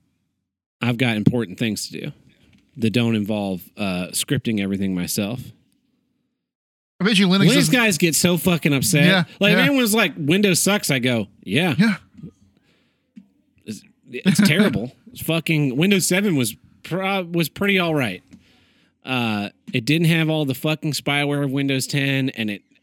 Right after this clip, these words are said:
Speaker 1: built on all the stuff from Windows, the Windows before it, but it,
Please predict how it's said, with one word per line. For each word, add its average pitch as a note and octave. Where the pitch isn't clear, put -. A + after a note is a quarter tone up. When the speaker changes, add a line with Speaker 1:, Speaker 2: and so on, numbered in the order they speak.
Speaker 1:
built C#3
on C#3
all C3+
the B2
stuff C3+
from A#2
Windows, B2
the A#2
Windows B2
before B2+
it, C3+
but C3
it, C3